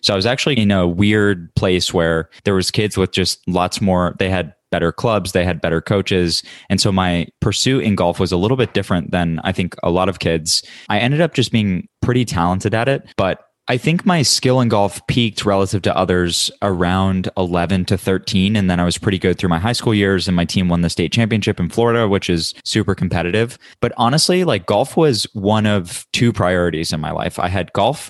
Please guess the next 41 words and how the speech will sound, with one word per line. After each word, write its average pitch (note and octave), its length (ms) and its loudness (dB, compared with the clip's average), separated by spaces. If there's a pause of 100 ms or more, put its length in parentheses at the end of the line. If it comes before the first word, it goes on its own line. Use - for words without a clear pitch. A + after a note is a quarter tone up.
and F#2 320 0
I - 80 -2
had F#2 200 -2
my F#2 80 0
academics, F2+ 720 -2 (180)
and G#2 100 -2
I G2+ 40 0
was F#2 120 -4
mostly A#2 440 2
self-motivated. F2 920 0
And G2 140 0
golf A#2 240 0
is C3 140 -2
cool F#2+ 260 2
because F2 380 0
it G2 100 0
really A#2 320 2
is F#2+ 160 0
about D#2+ 240 0
managing E2+ 400 0
your E2 120 -2
psychology. E2+ 600 0
It's - 160 -2
not G#2+ 300 -2
just - 400 -2
the E2 420 -2
kind F#2 140 -4
of D#2+ 100 -6
technicals F#2+ 540 -2
of D2+ 100 -2
the D#2+ 80 -2
game. E2 440 -2 (160)
It's G#2 160 -4
a G#2 40 0
game G#2+ 240 -2
where G#2+ 160 2
it's F#2 160 0
a F2+ 60 2
solo A2 320 0
player G2 260 0
sport. F2 480 -2